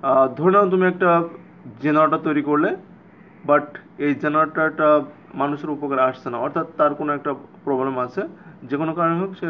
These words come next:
বিদ্যুৎ দিতে পারছে না, সুতরাং এই জেনারেটরটাকে আমরা উৎপাদন বলবো না। উৎপাদন তখনই হবে যদি তা মানুষের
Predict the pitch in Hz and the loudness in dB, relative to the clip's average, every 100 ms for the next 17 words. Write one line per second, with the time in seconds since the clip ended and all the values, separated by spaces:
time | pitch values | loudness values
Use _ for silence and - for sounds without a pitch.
0 | 139 - 123 135 139 127 127 131 127 131 | -8 -10 -8 -6 -6 -8 -4 -2 -2 -8
1 | 113 113 - - - 165 180 165 139 147 | -10 -14 -20 -20 -16 -4 -2 -2 -2 0
2 | 151 147 143 143 135 127 127 127 123 120 | 0 -2 -6 -6 -6 -8 -8 -8 -6 -6
3 | 120 120 - - - - - 160 170 196 | -8 -10 -14 -20 -20 -16 0 0 2 2
4 | 185 190 180 165 208 214 214 202 196 147 | 2 2 0 -4 -2 0 2 2 2 -2
5 | 156 202 349 - 147 156 151 131 139 185 | -2 -2 -4 -4 0 0 0 -4 -4 -2